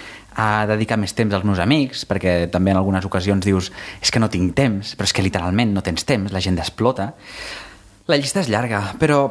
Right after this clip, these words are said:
per sobre de tot, viure amb calma, sense perdre els nervis, prendre-m'ho tot amb molta, amb molta tranquil·litat, perquè és el que tu deies fa una estona. A dia d'avui és que anem escopetejats a fer les coses. No hi ha moments de calma. Tens sempre que fer una cosa i, la des-, i després una altra.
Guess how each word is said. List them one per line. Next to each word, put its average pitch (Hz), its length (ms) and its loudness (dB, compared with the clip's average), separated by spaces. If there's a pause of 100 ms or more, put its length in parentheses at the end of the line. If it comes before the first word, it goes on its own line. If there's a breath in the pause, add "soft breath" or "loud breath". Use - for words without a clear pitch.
per 131 120 0
sobre 196 240 2
de 127 80 -2
tot, - 300 -2 (260)
viure 165 240 4
amb 110 80 4
calma, 90 480 0
sense 113 240 0
perdre 131 240 0
els 98 160 -2
nervis, 92 320 0
prendre-m'ho 131 720 4
tot 143 200 0
amb 120 80 4
molta, 107 380 2 (100)
amb - 600 -4
molta 107 320 2
tranquil·litat, 90 600 0
perquè 95 300 -2 (680)
és 120 80 0
el 135 80 2
que 120 120 0
tu 104 120 4
deies 90 240 4
fa 87 140 -2
una 87 140 -4
estona. 87 240 0
A 101 40 4
dia 123 140 4
d'avui 101 240 2 (300)
és - 100 -2
que - 100 -2
anem 110 200 2
escopetejats 98 680 0
a - 60 -14
fer 87 80 0
les - 160 -4
coses. 82 360 0 (200)
No 113 100 2
hi 110 60 2
ha 110 100 2
moments 104 300 0
de 92 80 0
calma. 90 380 -2 (380 loud breath)
Tens 113 280 2
sempre 113 260 2
que 101 80 -4
fer 151 80 2
una 190 140 2
cosa 127 240 4
i, 139 60 0
la 113 100 4
des-, - 180 -2
i 117 80 -2
després 131 300 2
una 107 160 6
altra. - 240 -8